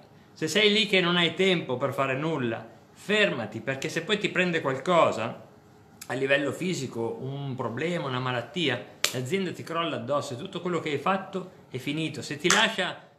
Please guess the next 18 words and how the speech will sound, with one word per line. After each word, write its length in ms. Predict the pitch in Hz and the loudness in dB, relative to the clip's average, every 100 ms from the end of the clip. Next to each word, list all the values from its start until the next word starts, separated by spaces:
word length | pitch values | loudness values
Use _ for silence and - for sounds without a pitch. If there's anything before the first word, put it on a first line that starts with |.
| _ | _
tua 120 | 143 | -12
moglie, 480 | 143 170 175 143 117 | -10 -8 -8 -8 -10
se 100 | - | -8
ti 80 | |
lascia 240 | 156 165 151 | -4 -2 -2
tuo 120 | 160 | -4
marito, 540 | 147 139 165 156 - | -4 -2 0 0 -2
se 380 | 113 156 160 147 | -2 0 0 0
la, 180 | 135 131 | -4 -6
la 120 | 147 | -4
famiglia 340 | 139 160 190 180 | -2 2 4 4
ti 100 | 147 | 2
abbandona 460 | 139 135 165 165 | -2 -6 -4 -4
perché 220 | 139 123 | -2 -2
non 100 | 139 | -2
gli 100 | 139 | -2
dedichi 300 | 139 143 127 | -4 -6 -6
tempo, 580 | 120 151 127 120 113 117 | -4 0 0 -2 -6 -10